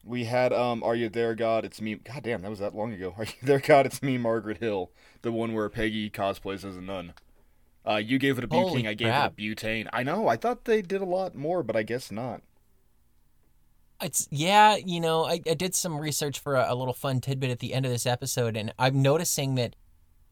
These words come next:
Speaker 2: like, we've got some, they, they get a, essentially a staff writing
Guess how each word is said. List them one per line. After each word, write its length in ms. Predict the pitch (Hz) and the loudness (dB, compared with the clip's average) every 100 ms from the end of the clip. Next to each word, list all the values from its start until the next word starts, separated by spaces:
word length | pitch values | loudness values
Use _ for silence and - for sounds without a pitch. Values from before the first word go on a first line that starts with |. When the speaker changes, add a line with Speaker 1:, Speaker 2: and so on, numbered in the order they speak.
| - | -4
Speaker 2:
like, 180 | 131 127 | -2 0
we've 200 | 135 - | 0 4
got 240 | 143 - | 4 4
some, 420 | - 165 147 135 - | 0 0 -2 -6 -8
they, 140 | 147 165 | -6 -2
they 140 | 165 | 0
get 140 | 170 220 | 2 2
a, 120 | - | 0
essentially 440 | - 220 - 190 | 0 -2 -2 -4
a 60 | 139 | -2
staff 480 | - - 139 143 - | -2 -2 0 -2 -2
writing 560 | 131 123 131 135 135 | 2 2 2 0 -4